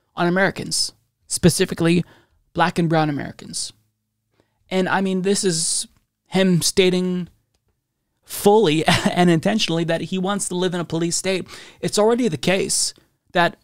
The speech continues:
the United States of America is basically a police state when you look at how many people we jail in comparison with other developed nations. I would be ashamed if I was a U S senator at these statistics. I would be ashamed that my country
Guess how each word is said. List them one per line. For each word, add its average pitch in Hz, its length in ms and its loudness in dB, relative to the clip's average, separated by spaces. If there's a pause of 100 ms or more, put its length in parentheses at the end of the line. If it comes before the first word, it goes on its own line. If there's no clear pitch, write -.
(220)
the 185 80 -2
United 214 320 2
States 202 240 -2
of 175 80 -6
America 170 440 -4
is 160 200 -4
basically 170 500 -2
a 156 80 -4
police 165 340 -4
state 180 380 -2
when 175 140 -4
you 165 80 -4
look 156 140 -6
at 151 80 -4
how 165 120 -6
many 180 160 -2
people 165 240 -6
we 160 140 -4
jail 165 540 0 (440)
in 156 60 -14
comparison 160 580 2
with 156 140 0
other 170 260 -2
developed 165 440 -2
nations. 175 440 0 (300)
I 185 120 4
would 277 120 2
be 285 100 6
ashamed 165 680 0 (320)
if - 120 -4
I 185 60 6
was 175 180 2
a 185 40 0
U 175 160 0
S 165 100 -2
senator 160 480 -4 (560)
at 165 140 -2
these 175 140 -2
statistics. - 680 -4 (180)
I - 60 2
would 240 80 4
be 254 140 4
ashamed 190 640 0
that 175 120 -4
my 175 200 0
country 170 520 -6